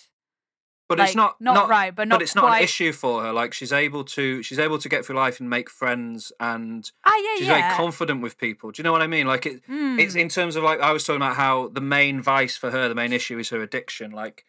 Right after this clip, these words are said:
Speaker 2: Mm.
Speaker 1: she's able to succeed with friendships and with, you know, partners and things like that quite well
Speaker 2: Yeah.
Speaker 1: throughout the series, e-, especially as it gets n-, not to, there's a shot in the final episode, or there's a little sequence in the final episode where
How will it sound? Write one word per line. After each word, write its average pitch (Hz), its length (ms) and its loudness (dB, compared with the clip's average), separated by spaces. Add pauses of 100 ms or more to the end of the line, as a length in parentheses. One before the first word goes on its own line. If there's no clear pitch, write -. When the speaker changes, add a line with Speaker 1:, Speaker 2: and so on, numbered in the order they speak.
(200)
Speaker 2:
Mm. 208 360 -8
Speaker 1:
she's 139 300 -2 (120)
able 143 300 0
to 131 140 -6
succeed 127 680 -4
with 117 420 -6 (340)
friendships 123 640 -4
and 117 160 -10
with, 113 240 -10 (460)
you 127 100 -8
know, 110 160 -8
partners 120 520 -2
and 110 100 -14
things 117 220 -8
like 110 140 -4
that 117 200 -4
quite 110 220 -8
well 117 240 -2
Speaker 2:
Yeah. 98 100 -14
Speaker 1:
throughout 107 260 -8
the 101 60 -16
series, 107 560 -10
e-, 107 160 -20
especially 131 400 -6
as 117 80 -4
it 120 60 -14
gets 117 240 -8
n-, 120 160 -10
not 120 200 -10
to, - 140 -16 (320)
there's 143 140 -2
a 147 60 2
shot 175 360 2
in 139 100 -6
the 127 60 -4
final 135 320 0
episode, 113 680 -4 (360)
or 127 120 2
there's 123 140 -4
a 139 40 -2
little 123 120 -2
sequence 127 400 -4
in 123 60 -10
the 120 60 -10
final 117 240 -4
episode 110 320 -10
where 113 360 -4